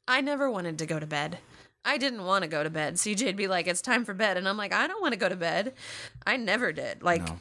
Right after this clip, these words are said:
Speaker 1: every night I was like, "Why do I have to go to bed?" And he's like, "'Cause it's late. You need to go to bed." And I'm like, "No, I don't wanna go to bed 'cause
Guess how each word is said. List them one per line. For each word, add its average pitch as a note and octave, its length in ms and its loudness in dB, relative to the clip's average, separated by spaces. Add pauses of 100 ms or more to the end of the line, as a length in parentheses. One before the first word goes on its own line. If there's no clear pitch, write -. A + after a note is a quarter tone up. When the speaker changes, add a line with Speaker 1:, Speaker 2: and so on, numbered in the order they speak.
(160)
Speaker 1:
every G#3 300 2
night G3 260 4
I E3+ 80 6
was G3 160 2
like, G3+ 160 2
"Why G#3 240 2
do E4 100 -2
I D4+ 80 4
have D#4 100 0
to C#4+ 80 -6
go D4+ 120 0
to A#3 60 -4
bed?" A3+ 340 2
And G#3 100 -4
he's G3+ 200 -4
like, - 240 -4 (100)
"'Cause B3 280 4
it's A3 180 -6
late. A3 380 2
You F#3 120 -2
need F#3+ 140 0
to G#3 80 -4
go G#3 120 0
to F#3+ 80 -2
bed." A3+ 300 2
And F3+ 140 -2
I'm G3+ 80 -2
like, G#3+ 220 -2
"No, A3 320 2
I D#3+ 80 4
don't G#3 120 0
wanna A3+ 160 0
go G3+ 100 2
to F#3 60 2
bed G#3 280 2
'cause G3+ 240 0